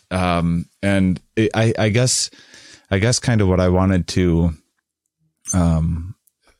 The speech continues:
transition towards was, i-, is, is there, have you found any useful tools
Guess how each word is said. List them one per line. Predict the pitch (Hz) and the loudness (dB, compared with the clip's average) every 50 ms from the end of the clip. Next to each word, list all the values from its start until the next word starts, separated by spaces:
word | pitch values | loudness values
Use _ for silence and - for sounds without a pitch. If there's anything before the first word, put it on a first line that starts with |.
| _ _ _ _ _ _ _ - | _ _ _ _ _ _ _ -10
transition | - - 113 98 92 90 82 - 98 104 - - 107 95 87 | -4 -2 0 0 2 0 0 0 0 -2 0 0 -2 -2 -2
towards | - - - 90 87 85 85 80 - - | -4 -4 -2 0 0 0 0 -2 -2 -2
was, | 87 85 78 - - - - _ _ _ _ _ _ _ _ _ _ _ _ _ _ _ _ _ _ _ _ _ _ _ _ _ _ _ _ _ _ _ _ _ - | -2 -2 -2 -2 -6 -8 -10 _ _ _ _ _ _ _ _ _ _ _ _ _ _ _ _ _ _ _ _ _ _ _ _ _ _ _ _ _ _ _ _ _ -2
i-, | 107 101 - - _ _ _ _ _ _ _ _ _ _ _ - | -2 -2 -4 -8 _ _ _ _ _ _ _ _ _ _ _ -4
is, | 127 120 113 120 - | 0 0 0 0 0
is | 127 117 104 - - | 0 0 0 0 -2
there, | 135 139 147 151 156 151 151 - - _ _ _ _ _ _ _ _ _ _ _ _ _ _ _ _ _ _ _ _ _ _ _ _ _ - - - _ _ - _ _ _ _ - - | -2 0 0 0 0 0 0 -2 -4 _ _ _ _ _ _ _ _ _ _ _ _ _ _ _ _ _ _ _ _ _ _ _ _ _ -18 -18 -18 _ _ -20 _ _ _ _ -10 -8
have | 110 92 110 107 104 113 | -4 -2 0 0 2 2
you | 113 131 139 | 2 0 0
found | 139 - - 135 131 123 117 104 | -2 -2 -2 -2 0 0 0 2
any | 101 95 95 95 92 92 90 87 87 85 - _ - | 2 2 2 2 2 2 2 2 0 0 -2 _ -4
useful | 87 90 87 90 95 95 - - - - 92 87 85 82 | -2 0 2 2 0 0 -2 -4 -2 -2 0 0 0 0
tools | - - - - 90 85 80 80 78 78 78 78 78 - - | -2 -4 -4 -2 0 2 2 2 2 2 0 0 0 -2 -4